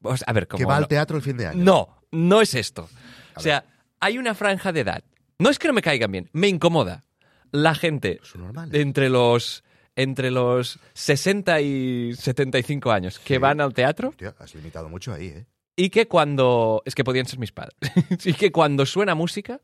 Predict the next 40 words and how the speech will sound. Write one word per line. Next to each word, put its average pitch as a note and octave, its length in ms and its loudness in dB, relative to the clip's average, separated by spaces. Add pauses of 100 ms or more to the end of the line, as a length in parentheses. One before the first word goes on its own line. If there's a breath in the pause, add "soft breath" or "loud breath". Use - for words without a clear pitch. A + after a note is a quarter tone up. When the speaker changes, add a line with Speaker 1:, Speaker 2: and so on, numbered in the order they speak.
(360)
Speaker 1:
aplauden C#3 460 2
así. G2 240 -12 (880 loud breath)
Me G#3+ 60 6
incomoda B3+ 380 6
mucho, D4 280 4
no C4+ 80 4
sé D4+ 120 0
por D4 140 2
qué, D4+ 220 2
me A3+ 100 0
hace C4+ 160 0
sentir C4 340 -2
que G#3+ 80 0
estoy B3 240 0
en A#3+ 100 -4
un A3 60 0
lugar A3 180 2
Speaker 2:
Sí. F#3+ 40 -2
Speaker 1:
donde F3+ 200 2
no G#3 80 6
debería D#3 280 6
estar, - 300 -6
Speaker 2:
Sí, C2+ 80 -16
Speaker 1:
¿vale? E3 320 0
Speaker 2:
sí, - 140 -20
sí, - 80 -20
sí, - 200 -20
Speaker 1:
Y, F3 300 2
Speaker 2:
sí, - 0 -
sí, - 100 -20
Speaker 1:
y, F3 200 -10
Speaker 2:
sí. G3+ 320 -2
Speaker 1:
y, F3+ 60 -2
y G#3 40 2
hay A#3+ 100 2
un B3+ 100 0
punto C4+ 200 -2
en C4 60 2
el A#3 80 -2
que G3 140 -2